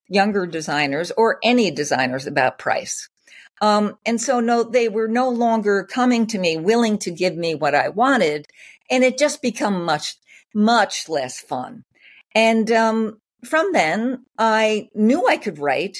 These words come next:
And the difference, as you know, you think you can write, and then you start writing, and you find out, damn, you're good, and you love it.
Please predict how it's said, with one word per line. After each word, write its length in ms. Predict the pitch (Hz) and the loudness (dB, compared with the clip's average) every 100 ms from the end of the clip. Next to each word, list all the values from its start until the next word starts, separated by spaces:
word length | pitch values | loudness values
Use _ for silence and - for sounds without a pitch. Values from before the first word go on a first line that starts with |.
| - _ _ _ - | -20 _ _ _ -4
And 180 | 220 220 | 0 2
the 60 | 214 | 2
difference, 500 | 233 285 254 220 - | 0 0 0 0 -2
as 300 | 165 160 170 | 0 0 0
you 140 | 226 | 0
know, 480 | 277 202 151 196 247 - _ _ _ _ _ - | 2 0 0 -4 -6 -12 _ _ _ _ _ -2
you 160 | 208 214 | 0 0
think 380 | 214 320 508 | 0 0 0
you 120 | 311 208 | -4 -2
can 200 | 202 165 | -2 -2
write, 280 | 151 139 - _ | -2 -2 -6 _
and 220 | 185 180 175 | 0 0 0
then 200 | 170 156 | 0 -2
you 60 | |
start 300 | 156 160 151 | -2 -2 0
writing, 560 | 165 214 208 185 185 208 _ _ _ _ _ - | 0 0 0 -2 -4 -10 _ _ _ _ _ 0
and 160 | 254 | 2
you 80 | 269 | 2
find 320 | 262 277 294 | 0 2 2
out, 220 | 330 320 - | 2 -2 -2
damn, 420 | 440 640 262 202 _ _ - | -2 -2 -4 -8 _ _ -4
you're 200 | 262 277 | 0 2
good, 400 | 311 539 320 - - - | 2 2 0 -4 -6 0
and 180 | 214 208 | 2 4
you 120 | 196 | 4
love 240 | 175 156 | 2 2
it. 100 | - | -2